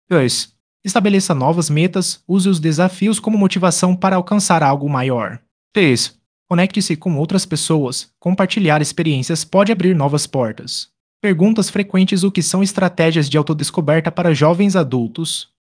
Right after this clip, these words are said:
As estratégias de autodescoberta para jovens adultos são técnicas que ajudam você a entender melhor quem é,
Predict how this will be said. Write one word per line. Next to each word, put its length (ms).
As 200
estratégias 600
de 80
autodescoberta 800
para 220
jovens 420
adultos 480
são 160
técnicas 540
que 100
ajudam 340
você 280
a 40
entender 380
melhor 340
quem 360
é, 160